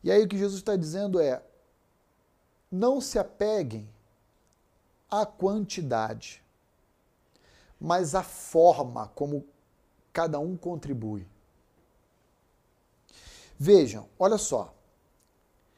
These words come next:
Eles, verso quarenta e quatro, deram do que sobrava. Então eles pegavam no orçamento deles, eles pagavam as contas, eles pagavam não sei o quê. "Ah, sobrou isso aqui. Ah, vou dar uma parte, então vou contribuir."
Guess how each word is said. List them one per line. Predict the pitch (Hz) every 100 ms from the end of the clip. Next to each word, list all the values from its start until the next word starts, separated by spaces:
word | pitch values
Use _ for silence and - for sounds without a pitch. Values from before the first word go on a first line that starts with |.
| _ _ _ -
Eles, | 233 294 220 143
verso | 123 123 156 160
quarenta | - 160 156
e | 165
quatro, | - 110 - _ _ _
deram | 131 120 220 233 151 127
do | 165 131 131 180
que | - 202
sobrava. | - - 214 131 117 127 143 110 - - _ _ _ _ _ _ - - _ _ _ _ _ _ _ _ - - 226
Então | 208 302
eles | 254
pegavam | - 220 196 208 175
no | 185
orçamento | 175 - 170 160 160
deles, | 143 151 202 214
eles | 208 196
pagavam | 180 165 156 143
as | 139 -
contas, | - 233 240
eles | 202 160
pagavam | 151 147 143
não | 139
sei | 131 143
o | 135
quê. | - 240 240 214 202 - - _ _ _ -
"Ah, | 339 349
sobrou | - - 370 339 359
isso | 330 339
aqui. | 262 302
Ah, | 294 269
vou | 262 302
dar | 277 262
uma | 262 262 247 214
parte, | 202 208 185 -
então | 190 190 185
vou | 202
contribuir." | 208 185 190 147 120